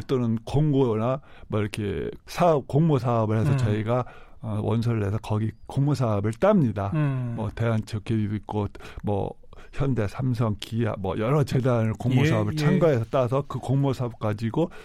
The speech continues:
Speaker 1: 어, 무료 농구 교실을 열고
Speaker 2: 음.
Speaker 1: 무료 팀을 만들어서 대회도 만들고 그런 사업을 하고 있죠.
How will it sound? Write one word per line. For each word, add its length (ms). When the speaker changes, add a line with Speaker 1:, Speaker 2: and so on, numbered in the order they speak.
Speaker 1:
어, 340
무료 280
농구 240
교실을 400
열고 440
Speaker 2:
음. 80
Speaker 1:
무료 280
팀을 340
만들어서 640
대회도 560
만들고 560
그런 260
사업을 380
하고 200
있죠. 360